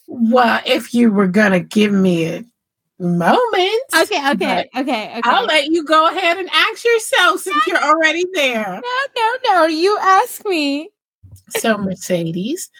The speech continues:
Speaker 1: would you like to share with our lovely audience your money mindset stories?
Speaker 2: Absolutely.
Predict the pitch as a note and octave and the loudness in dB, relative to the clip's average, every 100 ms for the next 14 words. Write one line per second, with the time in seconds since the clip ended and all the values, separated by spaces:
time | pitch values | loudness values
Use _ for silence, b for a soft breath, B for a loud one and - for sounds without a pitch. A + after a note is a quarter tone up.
0 | B B G#3 G#3+ A3+ A3+ A3+ A3+ G3+ - | B B -2 2 4 4 2 0 -6 -2
1 | A3 A3 G#3+ A3 G3+ F3+ E3 F3+ G#3+ A#3+ | 0 0 0 0 2 2 4 2 2 2
2 | A3+ A3 A#3+ C4+ D4+ G4+ - - B B | 4 4 4 4 2 0 -4 -14 B B
3 | B _ F#3 F3 F#3+ A3+ A3+ G3 F#3+ G3 | B _ -2 2 4 4 2 2 2 4
4 | A#3 B3+ A#3 A3 A#3+ C4+ - E4 - - | 4 2 2 2 0 0 -2 -2 -4 -4
5 | E4+ F4+ G#4 G#4 F#4+ - - - _ _ | 0 0 0 -4 -4 -4 -6 -12 _ _
6 | _ - A3 B3 - - G#3 F3 E3 D#3 | _ -20 -14 -14 -16 -18 -18 -18 -18 -20
7 | - D#3+ C#3 G#2+ | -18 -18 -18 -20